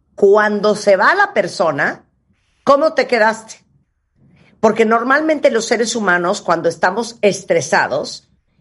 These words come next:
y a veces estamos estresados y ni, y ni, y no estamos conscientes de ello, tendemos a recurrir a muy malos hábitos. Entonces, después de que estuviste con esa persona, ¿qué, qué te sucede?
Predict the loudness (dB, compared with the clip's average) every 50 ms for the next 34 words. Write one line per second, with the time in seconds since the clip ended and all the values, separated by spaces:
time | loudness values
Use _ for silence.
0 | _ _ -2 0 2 2 2 0 0 -2 -6 -6 -8 -6 -4 -4 -2 -2 -2 -4
1 | -2 -4 -4 -4 -2 -4 -4 0 0 0 0 -2 -4 -6 -12 _ -6 -4 -2 -2
2 | -2 -4 -4 -4 -2 -2 0 -2 -2 -2 -4 -4 0 0 0 0 0 -2 -2 -2
3 | -4 -4 -6 -6 -6 -4 -6 -6 -6 -4 -6 -2 -2 -2 -2 -2 -4 -6 -6 -8
4 | _ _ _ _ _ _ _ _ _ _ _ _ _ _ _ _ _ _ _ _
5 | _ _ 0 0 0 2 2 2 2 2 2 -2 -2 -2 -6 -12 -16 -14 _ -2
6 | -2 0 0 -2 -2 -2 -2 -2 0 2 2 0 0 -2 -6 -14 _ -2 -2 -2
7 | 0 0 0 0 2 2 2 2 2 2 0 0 -2 -4 -2 -2 -6 -10 -12 -16
8 | -18 -18 -18 -20 _ _ _ _ _ _ 0 0 0 0 0 -4 -4 -6 -8 -18
9 | _ _ _ _ _ _ _ -6 0 2 2 2 2 2 2 2 2 2 -2 0
10 | 0 -2 -2 -2 -4 -4 -4 0 0 -2 0 0 -2 -2 -2 -2 -4 -4 -2 -4
11 | -2 0 -2 0 0 0 -2 -2 -4 _ _ _ -2 -2 -2 -2 -2 -2 -2 0
12 | 0 -4 -6 -6 -10 -10 -4 -4 -4 -4 -4 -12